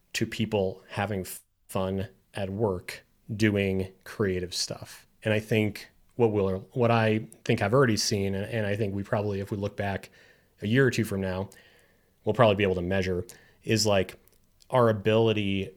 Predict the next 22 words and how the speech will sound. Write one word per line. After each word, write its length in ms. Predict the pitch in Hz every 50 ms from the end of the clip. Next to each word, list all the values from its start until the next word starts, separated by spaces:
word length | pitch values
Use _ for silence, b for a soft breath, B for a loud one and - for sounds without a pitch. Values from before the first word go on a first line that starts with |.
| _ -
to 580 | - - - 104 95 95 92 92 92 95 92 B B B B B _ _ _ _ _ -
recruit 540 | 113 107 104 - - - - 107 110 110 113
and 160 | 110 101 95
retain 400 | 98 95 - - - 107 110 113
employees, 640 | 120 135 135 - 147 139 147 151 160 165 170 156
as 220 | - - 107 98 104
well 260 | 104 107 104 107 107
as 160 | 104 101 98 98
the 100 | 101 95
morale 600 | 95 95 92 90 92 98 98 101 107 110 107 107
of 100 | 104 101
our 100 | 101 95
employees, 680 | 95 95 - - 110 104 107 117 131 151 156 151 - - - _ _ _ _
is 480 | - 123 113 110 107 104 101 95 - - -
much 360 | 113 101 104 104 101 - -
higher 600 | - - - 104 101 104 110 123 147 165 160 - _ _ _ _
because 500 | - 104 101 - - - 139 123 113 98
we 120 | 104 101 98
have 560 | - - 123 113 104 101 101 101 98 98 b b b b b b b b b b b b b _ _ _
fun, 500 | - - - - - 104 104 104 104 107
creative 500 | 107 - - - 104 98 98 98 95 95
opportunities 1120 | 98 90 87 - - 95 - - - 98 98 101 107 113 117 120 131 139 135 - - -